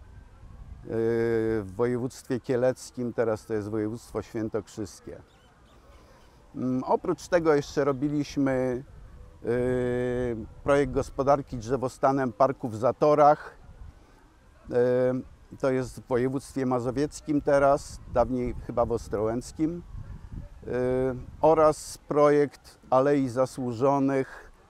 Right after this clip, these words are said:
na cmentarzu komunalnym północnym, którego autorem był profesor Longin Majdecki. Tak się składa, że, mm, kilka z tych obiektów,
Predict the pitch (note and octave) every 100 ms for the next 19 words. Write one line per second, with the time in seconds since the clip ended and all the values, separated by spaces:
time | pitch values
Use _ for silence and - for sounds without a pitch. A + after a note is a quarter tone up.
0 | _ C3+ C#3 - C#3 B2+ C#3 C3 C#3 C3+
1 | C3 B2+ C3 C3+ - C#3 C#3+ C#3+ - A2
2 | G#2 - A2 G#2+ A2+ A2 - - - -
3 | - C3 C3+ B2 A#2+ A#2 A#2+ - - A#2
4 | A#2 B2 A2 A2+ A#2 G#2+ G#2 G2 G2+ G2+
5 | G2+ E2+ - - - - _ - _ -
6 | - _ - _ _ _ _ - _ _
7 | - - - E3+ E3+ - - E3+ G3+ D3+
8 | B2+ A#2 B2 B2 B2+ B2 A2+ A#2 A2+ A#2
9 | A#2+ A#2 A2+ G#2+ G#2 _ _ _ _ _
10 | _ _ _ _ _ - F3+ - C#3 B2
11 | - C#3+ C#3+ A#2+ B2 - - D3 E3+ -